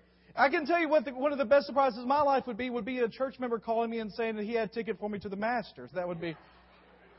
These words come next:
that would be a great one, all right? So, so sometimes we have small surprises, sometimes we have big ones. I remember coming home from,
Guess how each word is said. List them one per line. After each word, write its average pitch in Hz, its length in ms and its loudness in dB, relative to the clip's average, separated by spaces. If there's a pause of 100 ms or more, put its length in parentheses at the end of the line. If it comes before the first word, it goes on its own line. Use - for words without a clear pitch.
(480)
that 226 160 2
would 220 100 2
be 233 160 0
a 226 60 6
great 214 320 2
one, 160 160 -4
all 170 100 0
right? 226 280 4 (560)
So, 359 180 -10
so 339 180 -10 (400)
sometimes 370 420 -2
we 339 80 -2
have 320 120 0 (140)
small 294 280 4
surprises, 285 560 2
sometimes 294 380 -2
we 285 80 -4
have 254 160 2
big 262 180 0
ones. 254 180 -4
I 269 100 2
remember 285 260 -2
coming 269 240 -2
home 247 360 -2
from, 226 280 -4